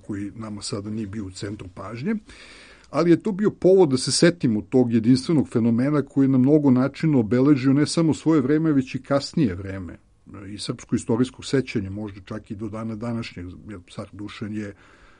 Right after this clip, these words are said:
iz mnogo razloga, e, jedno, jedna, e, referentna tačka u srpskom sećanju, da to tako kažem,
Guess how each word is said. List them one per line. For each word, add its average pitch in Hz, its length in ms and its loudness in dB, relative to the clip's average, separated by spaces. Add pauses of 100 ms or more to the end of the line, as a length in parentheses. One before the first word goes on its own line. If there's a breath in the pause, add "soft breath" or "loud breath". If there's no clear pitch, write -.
(200 soft breath)
iz 104 240 -12
mnogo 110 300 -6
razloga, 113 720 -2
e, 110 380 -10
jedno, 110 600 -8
jedna, 110 480 -12
e, 107 160 -12 (1000)
referentna 113 540 -8
tačka 117 420 -8
u 107 40 -4
srpskom 107 380 -8
sećanju, 101 460 -4
da 92 120 -14
to 92 160 -16
tako 95 340 -18
kažem, 92 360 -14